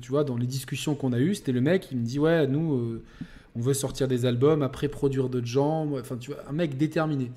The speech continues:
Mais en fait, moi, ce qui m'énerve, c'est, enfin, ce qui m'énerve, c'est pas ce qui m'énerve, ce qui me désole, en fait,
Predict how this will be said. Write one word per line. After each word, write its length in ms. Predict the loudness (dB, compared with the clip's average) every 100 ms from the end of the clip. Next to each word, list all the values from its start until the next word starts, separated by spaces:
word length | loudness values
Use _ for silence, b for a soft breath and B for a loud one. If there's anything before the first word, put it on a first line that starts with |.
| B B B -2
Mais 80 |
en 20 | 2
fait, 180 | 4
moi, 120 | 4 2
ce 80 |
qui 100 | 0
m'énerve, 320 | 0 4 4 2
c'est, 200 | -6 -12
enfin, 220 | -10 -8
ce 40 | -6
qui 120 | -4
m'énerve, 260 | -4 -4 -6 -12 -20
c'est 60 | -4
pas 140 | 0
ce 120 | 0 -2
qui 160 | -2
m'énerve, 180 | 0 0
ce 80 | -2
qui 80 | -4
me 200 | -2 0
désole, 360 | 2 6 6
en 80 | 6
fait, 340 | 2 0 -2